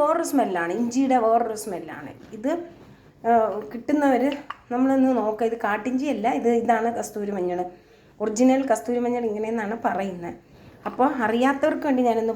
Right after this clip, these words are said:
പരിചയപ്പെടുത്തി. ഇതിനകത്ത് കുറേ വേരുണ്ടായിരുന്നു, വേര് ഞാനങ്ങ് പൊട്ടിച്ച് കളഞ്ഞു കേട്ടോ. വേര് കുറേ കുറേ ഇങ്ങനെ വേരുണ്ടായിരുന്നു, അതൊക്കെ ഞാൻ പൊട്ടിച്ച് കളഞ്ഞിട്ടാണ് ഇപ്പം ഇങ്ങനെ എടുക്കുന്നത്. അപ്പോൾ നിങ്ങളുടെ പറമ്പിലൊക്കെ ഉണ്ടെങ്കിൽ നിങ്ങൾ കാട്ടിഞ്ചി എന്ന് പറഞ്ഞ്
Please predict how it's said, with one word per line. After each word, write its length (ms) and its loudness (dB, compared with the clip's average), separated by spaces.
പരിചയപ്പെടുത്തി. 560 -4
ഇതിനകത്ത് 360 0
കുറേ 260 -2
വേരുണ്ടായിരുന്നു, 720 2
വേര് 300 -6
ഞാനങ്ങ് 340 -4
പൊട്ടിച്ച് 360 -6
കളഞ്ഞു 260 0
കേട്ടോ. 200 -2
വേര് 320 4
കുറേ 220 -2
കുറേ 200 -2
ഇങ്ങനെ 280 -2
വേരുണ്ടായിരുന്നു, 760 -4
അതൊക്കെ 280 -10
ഞാൻ 160 -10
പൊട്ടിച്ച് 340 -14
കളഞ്ഞിട്ടാണ് 540 -4
ഇപ്പം 180 -4
ഇങ്ങനെ 260 0
എടുക്കുന്നത്. 420 -10
അപ്പോൾ 200 2
നിങ്ങളുടെ 340 2
പറമ്പിലൊക്കെ 520 2
ഉണ്ടെങ്കിൽ 340 0
നിങ്ങൾ 160 0
കാട്ടിഞ്ചി 380 -2
എന്ന് 160 4
പറഞ്ഞ് 180 0